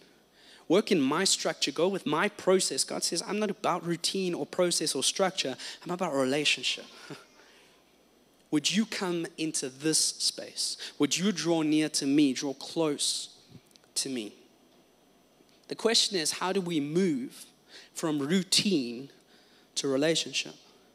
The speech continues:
I think the answer is we need to disrupt routine so that we can prioritize relationship.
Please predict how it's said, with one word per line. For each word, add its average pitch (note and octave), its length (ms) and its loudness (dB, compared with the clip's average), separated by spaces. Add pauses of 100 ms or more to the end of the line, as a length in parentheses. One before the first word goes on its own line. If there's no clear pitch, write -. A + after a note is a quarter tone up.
(480)
I - 80 0
think B3+ 300 2
the F3 160 2
answer G3 320 2
is D3 180 2
we E3 120 -2
need G#3 180 0
to G#3 100 0
disrupt - 840 0
routine C#3+ 720 0 (680)
so - 220 0
that C#3+ 220 0
we D3+ 100 0
can D3 220 -6
prioritize C3+ 640 -2
relationship. - 560 -6